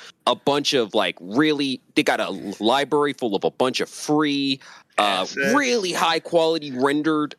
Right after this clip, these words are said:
Speaker 1: uh, renderings, assets that they have. They have a free app that'll allow you to, um, scan, uh, real life things into, uh,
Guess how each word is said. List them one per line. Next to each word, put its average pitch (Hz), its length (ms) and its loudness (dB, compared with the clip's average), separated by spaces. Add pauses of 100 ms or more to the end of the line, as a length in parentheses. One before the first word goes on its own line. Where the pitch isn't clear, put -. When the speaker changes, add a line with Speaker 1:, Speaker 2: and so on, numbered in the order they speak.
(140)
Speaker 1:
uh, 104 300 2
renderings, 165 680 0 (420)
assets 170 420 0
that 180 140 2 (120)
they 180 80 4
have. 175 420 0
They 123 80 4
have 123 140 0
a - 60 -8 (100)
free 160 260 2
app 123 320 0 (300)
that'll 127 280 2
allow 113 240 2
you 131 240 -4
to, 123 320 -2
um, 92 640 0 (460)
scan, 143 460 0 (340)
uh, 95 400 0 (160)
real 143 260 2
life 135 240 0
things 135 440 -2 (140)
into, 147 640 0 (100)
uh, 151 540 0